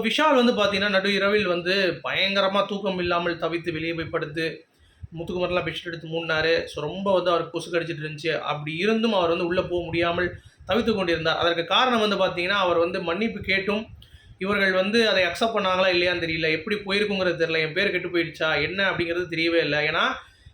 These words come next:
அவர் வந்து சௌந்தர்யா பற்றியும், அப்புறம் வந்து அந்த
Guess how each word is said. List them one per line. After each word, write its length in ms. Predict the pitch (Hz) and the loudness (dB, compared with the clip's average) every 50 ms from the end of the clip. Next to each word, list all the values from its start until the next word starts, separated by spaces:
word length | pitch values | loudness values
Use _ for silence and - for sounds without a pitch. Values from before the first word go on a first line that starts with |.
| _ | _
அவர் 240 | - 156 170 170 170 | -4 0 2 4 4
வந்து 180 | 180 190 220 226 | 4 4 2 0
சௌந்தர்யா 580 | - 196 196 214 220 226 220 214 208 196 190 | 2 2 2 2 2 2 2 2 2 2 2
பற்றியும், 460 | 185 180 165 170 170 175 185 196 208 214 214 - _ | 0 -2 -2 -2 -2 0 0 0 -2 -4 -6 -10 _
அப்புறம் 300 | _ - - 170 170 170 | _ -8 -2 -2 -2 0
வந்து 220 | 170 170 175 190 | 0 0 0 2
அந்த 180 | 190 180 170 170 | 0 2 2 0